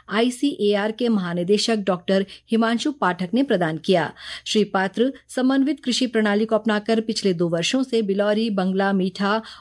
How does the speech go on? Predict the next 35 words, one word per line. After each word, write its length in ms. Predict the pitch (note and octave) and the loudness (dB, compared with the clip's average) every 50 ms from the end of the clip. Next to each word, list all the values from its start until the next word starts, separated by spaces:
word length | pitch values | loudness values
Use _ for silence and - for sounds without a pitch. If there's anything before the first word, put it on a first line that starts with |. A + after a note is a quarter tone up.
| - - | 0 2
और 120 | A3 A#3 | 2 2
कपूरी 420 | A3+ - B3+ A#3+ A#3+ B3+ C4+ C#4+ D4 | 2 0 -6 -4 0 2 2 2 2
किस्मों 340 | C#4+ - A3 - A3+ A#3 A#3 | 0 -2 -4 -2 0 -2 0
के 120 | A#3 B3+ | 0 -2
पान 240 | A#3 A#3+ A3 A3 A3 | -2 0 0 0 0
के 120 | G#3+ A#3 A3+ | -2 -2 -2
साथ 300 | A3+ A#3+ G#3 G3 - - | -2 -2 -2 -2 0 0
ही 60 | C4+ | 0
वानिकी 540 | A3+ A3 F#3+ F#3+ G#3 A3 A3 - G3+ G#3+ A3 A3 - - - - | 0 0 0 2 0 0 0 0 0 -2 -2 -4 -10 -12 -4 0
और 140 | G#3 A#3+ B3 | 0 0 0
औषधि 480 | - - G#3+ G#3+ - - B3 C4 D4 | 0 -2 -4 -2 0 0 0 0 0
फसलों 400 | C4+ - A3 G#3 - - A#3+ A3+ | 0 -2 -4 -4 -2 0 0 0
की 180 | G#3+ A3 G3+ F#3 | 0 -2 -4 -6
खेती 380 | - - G#3 G3 F#3+ - G3+ F3+ | -2 0 0 0 2 0 -4 -4
कर 200 | - F3+ D#3+ D3+ | 0 0 0 0
रहे 240 | D#3+ C3+ D#3+ D#3 D3+ | 0 -2 0 0 2
हैं। 260 | C#3+ F3 D3+ B2+ - - _ _ _ _ - - - - - - - - | 2 2 2 0 -2 -8 _ _ _ _ -20 -18 -14 -14 -14 -12 -6 -2
राष्ट्रीय 420 | B3 C4 C#4 C4 - - E4 F4+ F4 | 0 0 0 0 -2 -2 0 0 0
प्रौद्योगिकी 640 | F4 - C4 A#3+ A3+ G#3+ A#3 A#3 A3 B3 B3 C4+ B3+ | 0 0 0 0 2 2 2 2 0 0 0 0 0
संस्थान 540 | - - A3+ G#3+ G#3+ A#3 A3+ A3+ A#3+ B3+ C4+ - | 0 0 -2 -2 -2 -2 0 0 2 0 0 0
एनआईटी 400 | G#3 G#3 G#3+ G#3+ G#3+ G#3+ A3+ A#3+ | 0 0 0 0 0 0 0 0
रायपुर 320 | A3+ G#3+ G#3+ G#3+ - G#3+ | 2 2 2 2 0 0
का 140 | G#3+ - A3+ A3+ | 0 0 0 0
पन्द्रहवां 520 | A3+ - A3+ A3 A3 A3 A#3 B3+ C4 A#3 | 0 0 0 2 2 0 0 0 0 0
दीक्षांत 420 | G3+ G#3+ G3+ - - A3 G#3+ G#3 | 0 -2 -2 -2 0 0 0 0
समारोह 420 | G#3 G#3+ G3+ G3 F#3+ F#3+ G3 G#3+ A3 A3 | 0 0 0 0 0 2 2 0 0 0
कल 220 | A3 G3 F#3 G3+ G#3 - - - - _ - | 0 0 0 0 -2 -6 -10 -20 -10 _ -2
पंडित 260 | A#3 A#3 A3+ C4 A3 | 0 0 2 0 0
दीनदयाल 420 | G3+ A#3+ C4 C4+ B3+ B3+ B3 B3 | 2 2 2 4 4 2 2 0
उपाध्याय 460 | A#3 A#3 - G3 F#3 F3+ F3 G3+ G#3+ A#3 | 0 0 0 -2 -2 0 0 0 0 0
ऑडिटोरियम 600 | - F#3 F#3 F3+ F#3 F3 G3+ F#3+ F#3+ G#3 A3+ A3+ | 0 0 -2 -2 -2 0 0 0 2 2 2 2
में 120 | A3 A3 | 2 2
आयोजित 460 | A#3 A3 G3 F3+ F3+ E3+ F3 A3+ A3 - | 2 0 0 0 0 0 -2 -4 -4 0
किया 200 | - F3+ D#3+ E3 | 0 0 2 2
गया। 280 | E3+ F#3 F3 D#3 - | 0 0 0 0 -2